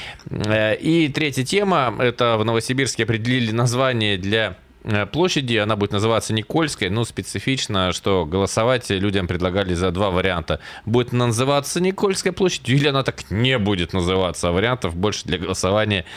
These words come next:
не было. А, итак, начнём мы с темы, которая касается вот, э, свежего приговора. А, мизансцена была следующей. М, пассажиры вызвали такси. Э,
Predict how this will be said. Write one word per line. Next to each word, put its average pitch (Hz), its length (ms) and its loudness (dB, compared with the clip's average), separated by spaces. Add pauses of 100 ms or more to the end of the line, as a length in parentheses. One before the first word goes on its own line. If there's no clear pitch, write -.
(420)
не 101 160 2
было. 76 280 0
А, 85 280 0
итак, 117 340 0
начнём 120 600 2
мы 113 440 2
с 95 540 0
темы, 165 200 0
которая 117 280 0
касается 98 580 0
вот, 90 260 0
э, 87 140 2
свежего 104 480 2 (260)
приговора. 98 560 2 (500)
А, 87 260 2
мизансцена 117 720 0
была 107 260 4
следующей. 85 640 0 (560)
М, 98 240 0
пассажиры 120 580 2
вызвали 101 640 2 (220)
такси. 135 440 -2 (180)
Э, 92 320 2